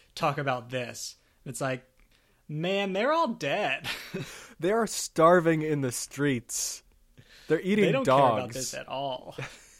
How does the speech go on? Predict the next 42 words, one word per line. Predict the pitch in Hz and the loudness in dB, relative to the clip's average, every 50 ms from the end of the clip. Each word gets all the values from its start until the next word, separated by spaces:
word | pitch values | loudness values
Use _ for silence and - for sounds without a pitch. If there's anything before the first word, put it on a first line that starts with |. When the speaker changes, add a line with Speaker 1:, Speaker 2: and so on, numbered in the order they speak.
| - _ _ _ _ _ _ _ _ _ - - - - - - 135 | -20 _ _ _ _ _ _ _ _ _ -20 -20 -20 -20 -20 -16 -6
Speaker 2:
Right, | - 147 143 131 113 - | 0 2 2 2 2 0
but | - 135 135 143 | -2 -2 0 0
yeah, | 135 107 | 0 0
that | 95 123 127 | 2 0 0
was | 135 135 127 | 0 0 0
their | 143 127 | -2 -2
justification | 120 131 127 123 - 127 127 123 - 135 120 123 120 - 127 113 110 | 0 0 -2 -2 -2 -8 -8 -6 -2 -2 -2 -2 -2 -4 -6 -6 -4
for | - 120 110 | -4 -4 -4
responding | 101 107 107 - - - 117 113 113 110 104 104 98 98 101 107 110 - | -2 -4 -6 -6 -6 -6 -4 -4 -4 -4 -6 -6 -8 -10 -10 -12 -14 -12
to | - 120 | -10 -8
Stannis, | - - - 113 110 107 101 92 95 - - | -8 -6 -4 -4 -4 -4 -6 -10 -12 -12 -12
is | 107 98 - | -14 -14 -12
like, | 92 90 87 - _ _ _ _ _ _ _ _ _ - | -12 -12 -12 -14 _ _ _ _ _ _ _ _ _ -14
"Those | 117 131 131 | -12 -8 -6
small | - - - 139 135 143 151 | -6 -6 -2 0 4 4 4
folk, | 143 - - 107 95 92 90 - - - - - _ _ _ - | 4 2 -2 -6 -6 -6 -8 -12 -16 -20 -20 -20 _ _ _ -14
they | 117 117 123 | -12 -10 -8
need | 135 139 143 135 - | -6 -6 -6 -6 -4
something | - 143 127 120 - 123 117 113 | -4 -6 -6 -6 -6 -8 -6 -6
to | 107 107 104 104 101 | -4 -6 -6 -6 -6
really | 110 120 120 110 98 | -6 -6 -6 -6 -2
whet | 98 110 110 - | -2 -4 -4 -4
their | - 110 107 | -4 -4 -2
appetites. | 104 104 - - 98 - 98 82 85 - - | -2 -2 -4 -4 -10 -10 -10 -10 -10 -10 -10
They | - 120 | -8 -6
need | 123 135 135 131 | -4 -4 -4 -4
something | - - 131 123 - - 117 110 101 | -4 -8 -8 -8 -6 -8 -8 -8 -8
to, | 104 101 95 95 101 - - - _ _ - | -8 -10 -10 -10 -12 -14 -20 -20 _ _ -16
to | - 113 | -10 -8
latch | 101 107 113 120 120 - | -4 -2 -2 -2 -2 -2
Speaker 1:
They'll | 120 107 | -4 -2
Speaker 2:
onto." | - 170 165 151 147 | -2 -2 -2 -2 -2
Speaker 1:
really, | 151 151 165 | -4 -4 -6
they'll | 185 180 135 - 143 147 | -6 -8 -8 -6 -4 -2
really | 165 156 156 156 156 | -2 -2 -2 -2 -4
come | 151 - 160 147 143 | -4 -4 -6 -4 -4
on | 139 135 131 | -4 -6 -6
board | 123 - 127 127 131 123 | -8 -8 -10 -10 -10 -10
with | 123 120 - - | -12 -14 -14 -12
this | 135 127 131 - - - _ _ _ _ _ 135 | -12 -10 -10 -12 -14 -18 _ _ _ _ _ -14
juicy | - - - 131 135 131 - 139 123 | -10 -8 -6 -6 -6 -6 -6 -8 -10
gossip | 117 131 123 117 117 120 - - 117 110 _ _ | -8 -6 -6 -6 -6 -8 -10 -12 -16 -16 _ _